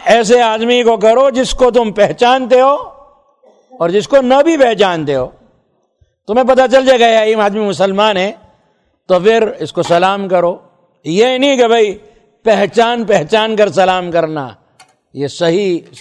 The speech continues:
صحیح طریقہ نہیں ہے۔ اور پھر آپ نے فرمایا، خیارکم، تم میں سے بہتر وہ ہے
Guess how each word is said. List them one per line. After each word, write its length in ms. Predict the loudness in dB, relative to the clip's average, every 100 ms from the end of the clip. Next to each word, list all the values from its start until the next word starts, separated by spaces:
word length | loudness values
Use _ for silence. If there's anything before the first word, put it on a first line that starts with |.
| -6
صحیح 240 | -2 -2 0
طریقہ 440 | -2 -2 -4 -6
نہیں 340 | -6 -12 -14
ہے۔ 140 | -16 -20 _ _ _ _ _ _ _ _ _ _ _ _ _ _ _ _ _ _ _ _ _ _ _ _ _ _ _ _ _ _ _ _ _ _ _ _ _ -4
اور 120 | -2
پھر 160 | 0 2
آپ 180 | 2 0
نے 140 | -2
فرمایا، 520 | 0 0 0 0 -2
خیارکم، 920 | -2 0 2 2 0 0 -2 -4 -6
تم 180 | -8 -8
میں 200 | -6 -4
سے 140 | -2 0
بہتر 420 | 0 0 0 0
وہ 260 | 2 0
ہے 320 | 0 -2 -6